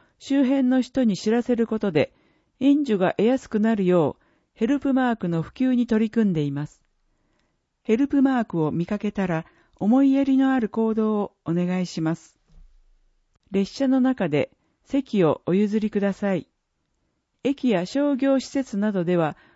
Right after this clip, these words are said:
声をかけるなどの配慮をお願いします。災害時は安全に避難するための支援をお願いします。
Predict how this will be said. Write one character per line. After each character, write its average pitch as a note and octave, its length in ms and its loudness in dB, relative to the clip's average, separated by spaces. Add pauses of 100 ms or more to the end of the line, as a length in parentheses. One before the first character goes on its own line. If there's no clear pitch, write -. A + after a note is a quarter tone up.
(140)
声 C#4+ 260 0
を G3 80 -2
か F#3 160 -6
け C4+ 120 -2
る G#3+ 120 -2
な A3 160 -2
ど G3+ 100 -2
の E3 100 -2
配 A#3 260 -4
慮 F3+ 140 0
を D3+ 40 -2
お D#3 60 -4
願 F3 280 -2
い E3+ 60 -4
し - 140 -12
ま E3 140 -4
す。 - 200 -18 (1200)
災 C4+ 300 0
害 B3+ 260 4
時 E3+ 160 2
は D#3 220 2 (380)
安 C4 240 4
全 C4 320 6
に B3+ 100 6
避 C#4 160 2
難 B3+ 220 4
す F3+ 160 -2
る G3 120 2
た G#3 140 0
め G#3 80 2
の E3+ 140 2
支 B3+ 200 -2
援 G3+ 200 2
を C3+ 220 -2
お D3 100 -2
願 F3 320 2
い F3 40 0
し - 160 -8
ま D#3 140 2
す。 - 240 -16